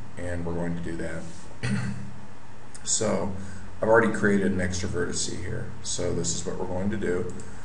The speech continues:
We're going to select these multiple vertices here.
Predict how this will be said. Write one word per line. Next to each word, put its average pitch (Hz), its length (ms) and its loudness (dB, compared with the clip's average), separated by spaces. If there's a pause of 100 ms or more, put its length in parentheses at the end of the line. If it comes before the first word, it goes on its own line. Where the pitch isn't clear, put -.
(160)
We're 104 100 0
going 107 240 4
to 104 180 2
select 85 680 0 (2000)
these 87 160 -2
multiple 85 380 0
vertices 85 560 0
here. - 220 -2